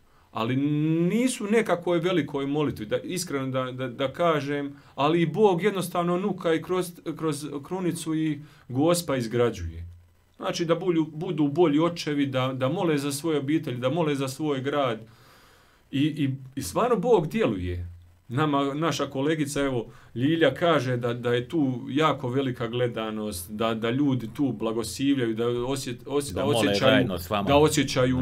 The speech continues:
Speaker 2: Da.
Speaker 1: radost, da osjećaju, onaj, ta, da, da, da, ta bremena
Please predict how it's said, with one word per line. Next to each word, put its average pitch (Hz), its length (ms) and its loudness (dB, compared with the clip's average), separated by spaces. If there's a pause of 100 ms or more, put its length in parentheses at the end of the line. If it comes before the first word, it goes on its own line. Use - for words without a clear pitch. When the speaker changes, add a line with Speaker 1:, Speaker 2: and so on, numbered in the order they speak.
Speaker 2:
Da. 139 140 0
Speaker 1:
radost, 131 640 2
da 117 120 2
osjećaju, 120 680 -2 (400)
onaj, 110 460 0
ta, 120 340 4
da, 127 260 -2
da, 120 300 2 (100)
da, 127 400 -2 (360)
ta 120 160 2
bremena 123 600 2